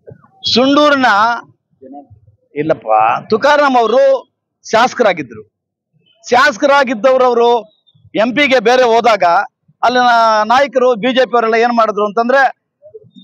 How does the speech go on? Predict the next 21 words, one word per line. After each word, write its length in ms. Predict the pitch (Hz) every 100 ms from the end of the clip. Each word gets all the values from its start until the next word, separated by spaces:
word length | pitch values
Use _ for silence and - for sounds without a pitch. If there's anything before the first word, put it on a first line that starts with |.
| -
"ಏನ್ 120 | 262
ಎರಡು 280 | 233 254 285
ಅವ್ರ 180 | 277 254
ಮನೆಗೆ 320 | 247 254 254
ಬೇಕಾ? 480 | 220 233 226 220 208 - _ _ _ _ _ _ - 214 160 - 147
Definite 360 | 202 214 285 294
ಆಗಿ 120 | 277
ಇಲ್ಲಿ 120 | 269
ಸೋಲ್ಸ್ 260 | 214 269 -
ಕಳಿಸ್ತೀವಿ" 380 | 254 233 254 240
ಅಂತ 160 | 208
ಹೇಳಿದ್ರು. 540 | 220 185 143 117 - -
ಆದ್ರೆ 260 | 180 190 190
ಮತದಾರರಿಗೆ 500 | 185 185 208 214 202
ಗೊತ್ತಾಗಿದೆ 720 | 214 226 214 220 254 240 _ _ -
ಏನು 200 | 208 233
ಅಂದ್ರೆ 540 | 226 233 285 - - - -
ತುಕಾರಾಮರ 560 | 226 269 269 247 240 233
ನಾಯಕತ್ವ 480 | 226 240 247 -
ಅಲ್ಲಿ 160 | 240 208
ಬೇಕಾಗಿದೆ 500 | 226 262 269 262